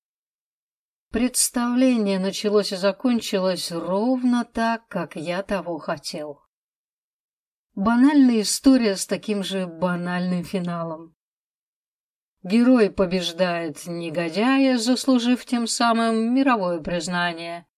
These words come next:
а злодей, как тому и положено, играет в ящик. Чего здесь удивительного? Быть может, то, что злодей сам взрастил своего героя,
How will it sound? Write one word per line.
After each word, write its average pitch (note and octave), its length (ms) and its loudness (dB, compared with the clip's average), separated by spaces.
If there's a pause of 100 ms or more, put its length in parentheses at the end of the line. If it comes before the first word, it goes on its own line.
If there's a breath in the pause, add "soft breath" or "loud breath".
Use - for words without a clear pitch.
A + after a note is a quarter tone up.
(520)
а G3 120 0
злодей, F3+ 560 2
как - 260 -4
тому B3+ 280 4
и B3+ 80 4
положено, A#3 720 -2
играет B3+ 460 0
в - 80 -16
ящик. D#3+ 580 -10 (640)
Чего E3+ 420 -6
здесь G#3 320 -8
удивительного? G3 880 -8 (1400)
Быть E3+ 440 -8
может, A3 560 -2 (680)
то, A3 260 4
что G3+ 560 -2
злодей F#3+ 1000 2 (480)
сам A#3 600 0
взрастил A#3 720 0
своего E3+ 440 -4
героя, E3+ 580 -4